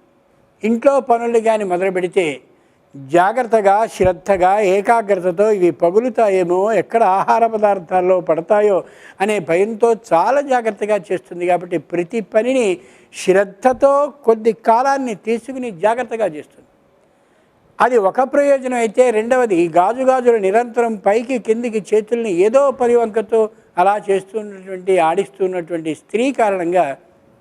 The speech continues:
సంతాన లాభం స్త్రీకి లభించి తీరుతుంది. ఆ కారణంగా గాజు గాజులనే వాడమన్నారు.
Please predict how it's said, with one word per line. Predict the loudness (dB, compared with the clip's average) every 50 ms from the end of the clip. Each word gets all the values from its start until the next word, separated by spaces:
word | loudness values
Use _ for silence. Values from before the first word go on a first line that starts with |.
| _ _ _ _ _ _ -20 _ _ _
సంతాన | -10 -6 -6 -6 -6 -4 -2 0 0 0 0 0 0
లాభం | 0 0 0 -2 -6 -12 -12
స్త్రీకి | -12 _ -6 -6 -4 -4 -4
లభించి | -6 -6 -6 -6 -12 -14 -14 -16 -18
తీరుతుంది. | -18 -16 _ -10 -10 -10 -10 -14 _ -20 -20 _ _ _ _ _ _ _ _ _ _ _ _ _ _ _ _ _ _ _ _ -2
ఆ | 0 0 0
కారణంగా | 2 2 0 0 2 0 -2 -2 2 2 2 2
గాజు | 2 0 0 0 0 0 0 0 -2
గాజులనే | 2 2 2 2 2 0 -2 -2 0 0 -2 0 0 2 2
వాడమన్నారు. | 2 2 2 0 -2 -4 -8 -10 -12 -14